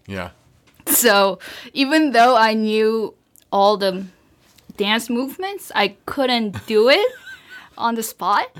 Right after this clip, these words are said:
Speaker 2: So
Speaker 1: Yeah.
Speaker 2: I never got hired. <laughs>
Speaker 1: That's funny.
Speaker 2: Yeah.
Speaker 1: I didn't, I had no idea up until
Speaker 2: Yeah,
Speaker 1: this point.
Speaker 2: yeah.
Speaker 1: Yeah, that
Speaker 2: So,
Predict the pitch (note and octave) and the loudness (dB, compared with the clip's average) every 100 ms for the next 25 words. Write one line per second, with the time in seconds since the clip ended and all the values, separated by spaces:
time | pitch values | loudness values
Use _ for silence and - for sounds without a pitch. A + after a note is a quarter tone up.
0 | - - - - C#4 C4 C4 C#4 C4+ B3 | -20 -18 -14 -4 2 4 4 2 -2 -2
1 | B3+ B3+ C4+ C4+ A#3+ A3+ G#3+ G3+ G3 A3+ | -2 0 0 0 0 2 2 2 0 0
2 | C4 G#3 - - A#3 - - - D#5+ - | 2 0 -6 -2 0 2 0 4 4 4
3 | - - - - _ - - - _ D3 | -2 -14 -12 -12 _ -12 -12 -14 _ -18
4 | - - A3 G#3+ _ - - - - G#2+ | -18 -14 -12 -12 _ -20 -20 -20 -16 -16
5 | - G#2+ G2 E2+ - - - E4 D4+ G#3+ | -14 -10 -10 -10 -16 -20 -4 0 2 0
6 | C3 A#2+ A#2+ B2+ A#2+ A#2+ A#2+ A2 G#2 G2 | -4 -6 -4 -4 -4 -4 -4 -6 -8 -10
7 | F#2 G#3+ C#4 D4+ C#4 G#3+ F#3+ F#3 - C4+ | -10 -6 0 2 4 2 0 -6 -8 -2
8 | D4+ A#3+ F3+ F#3+ G3 G3 C4 B3+ A#3+ A3+ | 2 2 0 -6 -10 -4 0 0 0 -4